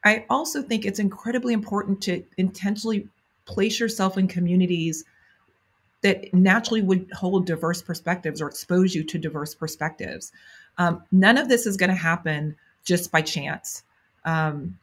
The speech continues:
you know, either we will choose to live in these vacuous communities of ideas and perspectives and experiences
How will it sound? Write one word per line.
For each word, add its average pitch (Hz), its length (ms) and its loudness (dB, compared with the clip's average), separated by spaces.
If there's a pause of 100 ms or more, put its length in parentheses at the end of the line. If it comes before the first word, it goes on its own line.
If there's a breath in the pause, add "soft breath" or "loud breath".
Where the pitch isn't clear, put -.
(200)
you 180 80 2
know, - 160 2
either 196 240 8
we 208 160 0
will 190 140 2
choose 190 580 0 (120)
to 175 100 0
live 170 380 2
in 165 120 -4
these 156 200 -4
vacuous 160 800 0 (460)
communities 180 680 0 (840)
of 196 120 0
ideas 233 500 2
and 160 140 -6
perspectives 196 680 0
and 160 100 -4
experiences 185 880 0